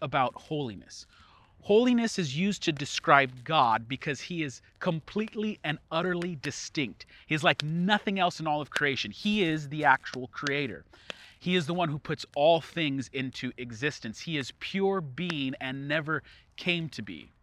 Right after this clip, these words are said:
So when we talk about God's holiness, we are talking about him being different, set apart, utterly distinct from everything else.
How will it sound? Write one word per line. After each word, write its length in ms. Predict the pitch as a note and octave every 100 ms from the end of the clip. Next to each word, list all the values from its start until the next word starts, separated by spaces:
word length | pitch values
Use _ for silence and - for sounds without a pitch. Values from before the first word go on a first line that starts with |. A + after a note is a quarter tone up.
| _ _ - _ _ -
So 120 | -
when 80 | C3
we 60 | F#3
talk 160 | G3
about 240 | E3 D#3 A#2+
God's 280 | D3 C3+ -
holiness, 640 | - F#3 F3 A#2+ A2+ -
we 100 | C#3
are 40 |
talking 380 | A#2+ D3+ C#3+ C#3+
about 240 | C3 B2+ A#2
him 200 | C3+ B2 - - -
being 260 | C#3 B2+ G2+
different, 420 | D3+ E3 A#2 G#2
set 280 | - - D3
apart, 380 | - - B2 - _ _ -
utterly 580 | F#3 E3 B2 A2 G#2 - _ _ -
distinct 640 | B2+ - - D#3+ A2 - -
from 300 | - B2 A2+ -
everything 600 | C3+ B2 - G#2 F2+ - _ _ _ _ _
else. 480 | B2+ F#2+ - - -